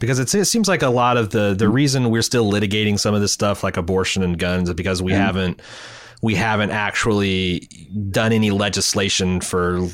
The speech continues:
Speaker 1: so, like, multiple generations on it. Like, there, you know, we've
Speaker 2: Oh.
Speaker 1: done it through the courts, we've done it
Speaker 2: Yeah.
Speaker 1: through, you know, uh, like, like,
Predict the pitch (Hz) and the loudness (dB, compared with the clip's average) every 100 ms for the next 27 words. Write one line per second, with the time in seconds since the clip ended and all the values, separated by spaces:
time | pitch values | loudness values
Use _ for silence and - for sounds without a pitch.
0 | - - - 113 104 101 90 101 92 - | -6 -4 0 2 2 2 2 0 -2 -6
1 | 92 107 113 131 156 147 120 117 104 101 | -8 -4 -2 2 2 2 0 0 2 2
2 | 92 92 - 85 85 78 78 80 90 - | 2 2 0 -2 -2 -2 -2 -2 -2 0
3 | 95 92 349 349 339 339 - 101 110 98 | 0 2 4 6 6 6 4 2 0 -2
4 | - 175 160 156 - 110 95 107 98 143 | 0 2 4 2 2 -2 0 0 2 4
5 | 120 98 98 95 92 - - - - - | 4 4 2 0 -2 -6 -16 -16 -18 -20
6 | - - - 117 101 98 95 95 92 92 | -20 -20 -6 -2 0 2 2 2 2 2
7 | 101 90 87 95 110 110 101 107 101 | 0 0 -2 -2 0 0 0 -2 -2